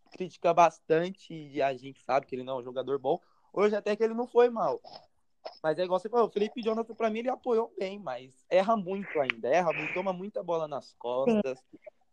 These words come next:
Speaker 1: É, e esse é o Felipe Jonathan. É, se, pra gente ter uma partida que vai elogiar ele, o Santos vai ter que ser bom no ataque, porque ele chega lá no ataque,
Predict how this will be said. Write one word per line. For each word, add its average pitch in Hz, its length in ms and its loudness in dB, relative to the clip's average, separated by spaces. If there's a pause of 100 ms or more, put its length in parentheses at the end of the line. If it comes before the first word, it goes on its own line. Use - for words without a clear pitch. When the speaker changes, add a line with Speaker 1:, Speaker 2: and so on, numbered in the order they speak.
(100)
Speaker 1:
É, 127 580 0
e 156 160 -2
esse 196 220 4
é - 20 6
o 226 60 2
Felipe 233 360 -2
Jonathan. 196 460 4 (260)
É, 120 600 0 (300)
se, 143 280 -12 (140)
pra 147 240 12
gente 196 560 2 (340)
ter 180 140 8
uma 180 160 8
partida 170 380 -2
que 170 100 -18
vai 170 180 2
elogiar 165 480 0
ele, 196 380 0 (240)
o - 60 -20
Santos 170 220 -10
vai 175 120 -6
ter 175 100 -12
que 165 100 -20
ser 190 120 -4
bom 175 160 -4
no 190 60 0
ataque, 196 400 4
porque 127 680 -8
ele 139 160 -8
chega 131 380 -2
lá 131 120 2
no 131 80 -8
ataque, 170 460 -4